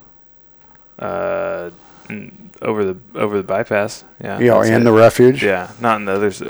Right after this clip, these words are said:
Speaker 1: not on the other side.
Speaker 2: Yeah, I didn't think that. Well, there's no water over there at all
Speaker 1: Right.
Speaker 2: right now.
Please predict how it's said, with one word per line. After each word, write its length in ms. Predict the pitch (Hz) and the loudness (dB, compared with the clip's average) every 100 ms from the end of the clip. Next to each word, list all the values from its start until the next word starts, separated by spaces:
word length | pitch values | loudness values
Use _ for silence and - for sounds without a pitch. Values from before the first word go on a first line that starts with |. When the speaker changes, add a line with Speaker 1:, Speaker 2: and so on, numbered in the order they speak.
| - - - | -14 -18 -14
Speaker 1:
not 200 | 107 92 | -8 -8
on 80 | 95 | -8
the 100 | 92 | -8
other 160 | 98 | -10
side. 340 | 95 101 107 113 _ _ _ _ _ _ _ - | -10 -10 -10 -12 _ _ _ _ _ _ _ -14
Speaker 2:
Yeah, 240 | 104 90 87 | -12 -8 -8
I 80 | |
didn't 220 | 92 - - | -8 -10 -12
think 200 | 87 82 | -12 -8
that. 240 | 92 95 | -6 -6
Well, 140 | 104 101 | -4 -6
there's 140 | 90 | -6
no 120 | 95 | -8
water 340 | 85 82 82 78 | -2 -2 -2 -6
over 100 | 78 | -8
there 180 | 78 | -8
at 160 | 78 90 | -6 -4
all 60 | 76 | -6
Speaker 1:
Right. 80 | |
Speaker 2:
right 80 | 76 | -8
now. 280 | - 147 151 | -10 -12 -14